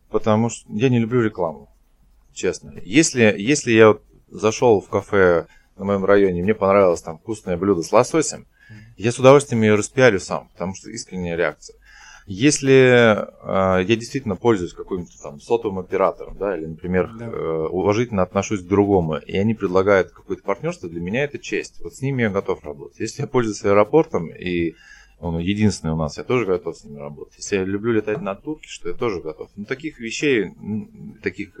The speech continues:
Speaker 1: брендов, ну, десять, пятнадцать. И, по большому счёту, практически со всеми мы сотрудничали, в основном в рамках фестиваля.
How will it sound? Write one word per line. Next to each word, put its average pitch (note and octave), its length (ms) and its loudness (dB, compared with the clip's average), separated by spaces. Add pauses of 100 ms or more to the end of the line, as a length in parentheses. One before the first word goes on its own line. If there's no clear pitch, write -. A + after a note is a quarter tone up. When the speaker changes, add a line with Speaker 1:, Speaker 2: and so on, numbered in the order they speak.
(100)
Speaker 1:
брендов, G#2+ 480 0
ну, G#2+ 180 -10 (560)
десять, A2 560 -6 (480)
пятнадцать. G2+ 500 -6 (480)
И, D3 260 0
по - 200 -20
большому A#2 320 4
счёту, - 220 -4
практически G2+ 420 -4
со F#2 140 -4
всеми F2+ 280 -10
мы E2+ 220 -12
сотрудничали, G2 760 -8
в - 40 -20
основном G2+ 560 -2
в E2+ 60 -6
рамках F#2 320 0
фестиваля. D#2 580 -6